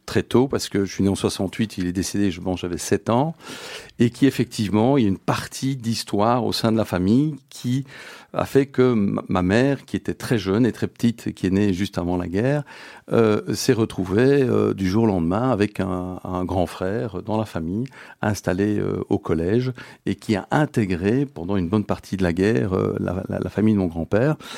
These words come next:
Il s'appelait, euh, Jacques Janowski. Et, euh,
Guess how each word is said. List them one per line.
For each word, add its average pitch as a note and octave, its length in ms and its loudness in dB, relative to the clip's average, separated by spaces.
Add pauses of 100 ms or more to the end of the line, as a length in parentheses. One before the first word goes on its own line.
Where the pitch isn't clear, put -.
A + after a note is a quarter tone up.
(540)
Il F#2 120 0
s'appelait, G2+ 480 4
euh, F2+ 500 0
Jacques G#2 300 0
Janowski. G2+ 560 0 (500)
Et, C3+ 340 4 (100)
euh, - 1200 2